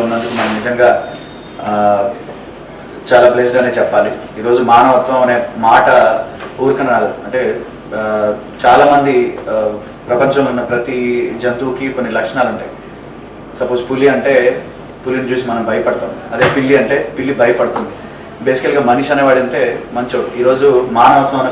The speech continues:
పేరు సపరేట్గా మనం చెప్పుకోవాల్సి వస్తుంది. అంటే డివైడ్ చేసుకున్నాం, మనం ఒక గీత గీసుకొని ఒక మంచి మనిషి, చెడ్డ మనిషి అని సపరేట్గా మనం మాట్లాడుకోగలుగుతున్నాం అంటే ఈరోజు కుళ్ళు, కుతంత్రాలు, కసి, పగ ఇవన్నీ తయారయ్యాయి.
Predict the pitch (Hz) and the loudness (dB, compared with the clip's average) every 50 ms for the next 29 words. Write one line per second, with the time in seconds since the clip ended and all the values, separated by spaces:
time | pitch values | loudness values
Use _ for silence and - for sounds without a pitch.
0 | - 131 127 131 135 - 123 - 131 143 143 143 143 139 139 139 131 127 120 - | 0 2 2 2 2 0 0 0 2 2 2 2 2 2 2 2 2 0 0 -2
1 | - 127 120 - - 185 - 120 120 - - 113 113 107 110 131 120 - - - | -2 -2 -2 0 2 2 4 2 2 -2 -6 -8 -6 0 2 2 2 2 0 -4
2 | - - - - - - - - - - 120 127 139 156 156 - 135 127 - - | -10 -12 -14 -18 -18 -18 -18 -18 -8 -2 0 4 6 6 6 6 4 0 0 0
3 | 117 113 107 101 104 113 113 - 120 120 - 127 139 135 - 139 139 135 - - | -4 -6 -6 -6 -6 -6 -4 -4 -4 -4 -2 -2 0 0 2 2 0 0 0 -2
4 | 131 135 - - 123 117 123 - - 139 135 131 127 - - - 135 131 - - | -2 -2 -2 -2 0 0 0 0 0 -2 -2 0 0 -2 -2 -4 -4 -4 -2 0
5 | 127 120 - 123 123 123 - - - 120 117 - - - - - 147 147 135 143 | 0 2 2 2 0 0 -2 -2 -4 -4 -4 -2 -2 -2 0 0 0 0 0 0
6 | 139 135 123 120 117 120 120 120 123 123 120 127 120 117 113 - 120 113 117 113 | 0 0 0 2 2 2 4 4 2 2 2 2 0 0 -2 -2 -4 -4 -2 0
7 | - 135 131 - - - - - - - - - - - - - 123 123 131 135 | 0 2 2 2 2 0 -8 -10 -10 -12 -12 -14 -16 -14 -8 -4 0 2 2 2
8 | 135 135 139 123 120 110 - - - - - - - 131 123 120 120 120 120 117 | 4 4 4 2 2 0 -2 -6 -12 -16 -18 -12 -6 -4 -2 0 2 2 2 0
9 | 120 120 123 120 113 113 113 110 113 110 110 107 - - - 120 117 - - 117 | 0 -2 -4 -4 -4 -2 -4 -2 -2 -2 -4 -4 -6 -6 -4 -4 -4 -4 -4 -6
10 | 110 - 117 117 - 113 113 107 - - - - - - - - - - - - | -6 -2 -2 0 0 0 0 -2 -4 -6 -8 -12 -14 -14 -16 -16 -16 -14 -10 -6
11 | 123 123 127 127 135 139 - - - - - - - - 123 117 123 127 123 - | 0 2 2 2 2 0 -2 -4 -6 -8 -12 -12 -6 0 2 4 4 4 4 2
12 | - - - | 0 -2 -4